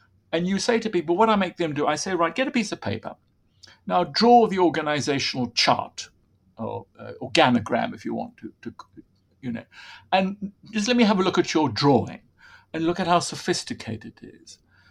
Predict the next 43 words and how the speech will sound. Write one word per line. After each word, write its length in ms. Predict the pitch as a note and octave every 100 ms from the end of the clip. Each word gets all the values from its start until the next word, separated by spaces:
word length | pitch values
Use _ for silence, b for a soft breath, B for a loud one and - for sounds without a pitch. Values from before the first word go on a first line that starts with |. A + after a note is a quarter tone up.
| b -
And 120 | F#3+
I 100 | G#3
say 220 | G#3 A3+
to 160 | A3 G#3+
me, 200 | G#3 A3
"If 100 | G#3
you've 80 | A#3+
got 120 | A#3
a 40 |
problem 340 | A3+ G3+ F3 D#3+
in 100 | D#3
I 180 | D3
T, 320 | C#3 - A#2+ A#2
who 160 | A3+
do 80 | A3
you 100 | G3+
contact? 640 | - C#3+ G#2+ G#2 - _
If 320 | _ _ _
you've 60 | -
got 100 | A#3
a 80 | A#3+
problem 240 | G#3 F3
in 60 | E3
security, 640 | - - F#3+ C#3+ G#2+ F#2
who 120 | C3
do 80 | G3+
you 80 | F#3
contact? 640 | - D#3+ C3+ - - - _ _ B B
If 60 | -
you've 80 |
got 100 | F3
a 40 | F3
problem 340 | - E3+ E3+
with, 200 | E3 C3+ -
with 320 | D3 B2+ A2+
billing, 420 | D#3 D3+ A2 G2+ A2
who 120 | A3+
do 60 | G#3+
you 140 | G3+
contact? 420 | - D#3 A#2+ -
Do 100 | B3
you 400 | C4 G#3+ A3 G3+
know 580 | E3+ C#3+ G2 - -